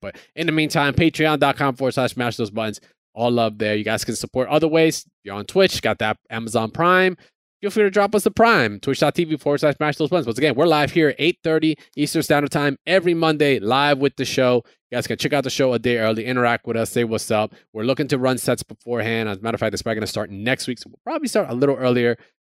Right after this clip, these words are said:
Uh, but yeah, that's another way you guys can support. So I appreciate to everyone that has done it. Stay tuned after the show to hear about our other shows here on the M T V site.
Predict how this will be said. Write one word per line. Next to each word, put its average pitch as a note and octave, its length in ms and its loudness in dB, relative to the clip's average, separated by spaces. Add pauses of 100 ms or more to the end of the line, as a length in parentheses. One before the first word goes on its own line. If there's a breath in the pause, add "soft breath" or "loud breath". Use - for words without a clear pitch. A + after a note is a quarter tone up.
Uh, G2+ 160 -6
but F#2+ 260 -10
yeah, A#2+ 200 -2 (220)
that's A2 220 -6
another B2 180 -2
way A#2+ 120 0
you B2 80 -4
guys A#2 220 0
can A2 140 -8
support. G#2+ 420 -8
So G#2 100 -8
I - 20 -6
appreciate G#2+ 400 -8
to G2+ 100 -12
everyone G2 300 -10 (320 soft breath)
that F#2+ 140 -8
has G2 160 -4
done F2 180 -8
it. E2+ 100 -14
Stay D#3+ 540 2
tuned E3 460 -2
after C#3 280 -2
the C3+ 80 -2
show D3 220 0
to C3+ 80 0
hear C3 140 2
about A2 180 0
our G#2 120 -6
other C3+ 200 2
shows C3+ 240 -2
here C#3 140 0
on B2+ 80 -2
the A#2 140 -4
M B2 120 -4
T B2 140 -10
V A#2+ 120 -4
site. C3+ 320 -2